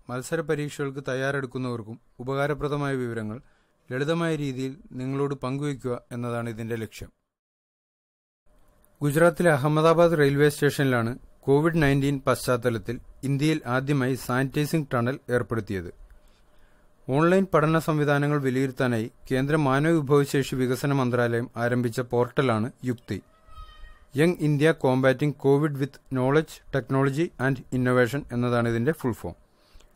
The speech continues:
കോവിഡ് നയൻറ്റീൻ പ്രതിരോധത്തിനായി Bluetooth അധിഷ്ഠിത കോൺടാക്ട് ട്രാക്കിംഗ് സാങ്കേതികവിദ്യ വികസിപ്പിക്കാനായി Google-ുമായി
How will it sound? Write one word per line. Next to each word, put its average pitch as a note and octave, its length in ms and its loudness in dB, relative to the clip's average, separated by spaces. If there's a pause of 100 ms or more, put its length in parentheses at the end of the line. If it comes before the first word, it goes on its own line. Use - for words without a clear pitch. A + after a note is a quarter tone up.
(500)
കോവിഡ് F#3 400 2
നയൻറ്റീൻ E3 400 4
പ്രതിരോധത്തിനായി C#3+ 880 2
Bluetooth D3 540 0 (160)
അധിഷ്ഠിത C#3+ 480 0
കോൺടാക്ട് D3 680 0 (100)
ട്രാക്കിംഗ് C#3+ 460 0
സാങ്കേതികവിദ്യ C3+ 800 0 (140)
വികസിപ്പിക്കാനായി B2 800 -2 (200)
Google-ുമായി E3 640 2